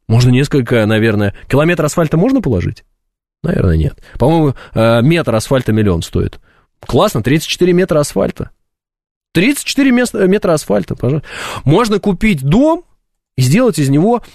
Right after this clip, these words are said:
э, приют для бедных. Можно, э, купить дом и сделать его из не-, из него дом пионеров.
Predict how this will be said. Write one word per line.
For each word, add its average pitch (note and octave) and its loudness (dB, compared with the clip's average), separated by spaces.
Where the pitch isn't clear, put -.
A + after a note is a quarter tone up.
э, C3 2
приют C#3 -2
для A#2+ 2
бедных. G#2+ 0
Можно, F3+ 2
э, F3+ 0
купить F3 -2
дом A3+ 0
и D#3+ -6
сделать F3 0
его D3+ 0
из D3+ 0
не-, D#3+ 2
из C#3+ -2
него D#3+ 2
дом D#3+ 0
пионеров. F#2 -2